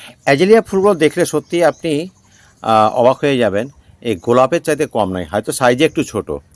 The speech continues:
বা তার মতো সুগন্ধি নেই, কিন্তু দেখতে একেবারে গোলাপের মতো এর গঠনশৈলী। এই জন্য পছন্দের তালিকায় অবশ্যই অ্যাজেলিয়া আমাদের রয়েছে। তো গাছটি একেবারে খুবই, আহ, নতুন বলা যায়, এ বছরেরই গাছ।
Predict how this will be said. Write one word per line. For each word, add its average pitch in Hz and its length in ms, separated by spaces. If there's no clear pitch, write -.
বা 123 140
তার 127 200
মতো 139 180
সুগন্ধি 143 480
নেই, 87 140
কিন্তু 107 260
দেখতে 160 360
একেবারে 110 480
গোলাপের 95 380
মতো 101 320
এর 113 160
গঠনশৈলী। 110 600
এই 95 240
জন্য 143 320
পছন্দের 143 380
তালিকায় 127 520
অবশ্যই 110 400
অ্যাজেলিয়া 101 480
আমাদের 87 360
রয়েছে। 131 380
তো 139 140
গাছটি 185 540
একেবারে 190 380
খুবই, 190 380
আহ, 165 460
নতুন 139 340
বলা 143 240
যায়, 117 260
এ 127 140
বছরেরই 131 520
গাছ। 98 360